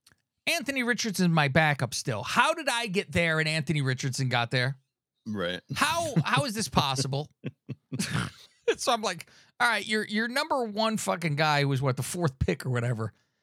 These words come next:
Speaker 1: he's now on the bench. And you picked me up, and I'm fucking here, right?" So I go, "Why wouldn't you just have a fucking,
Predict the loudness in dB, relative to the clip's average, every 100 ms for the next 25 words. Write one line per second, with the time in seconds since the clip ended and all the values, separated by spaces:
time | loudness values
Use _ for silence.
0 | _ _ 0 2 2 2 2 2 2 2
1 | 0 -4 -14 -16 -20 _ _ _ _ -2
2 | -2 2 2 2 0 2 0 0 0 2
3 | 2 0 -2 0 0 0 0 -4 0 0
4 | -2 _ _ _ _ -20 -20 _ _ _
5 | -2 0 0 -2 -10 _ -8 -8 -10 -8
6 | -8 -8 -6 -6 -4 -4 -4 -6 -6 -6
7 | -6 -6 -6 -6 -6 -6 -6 -6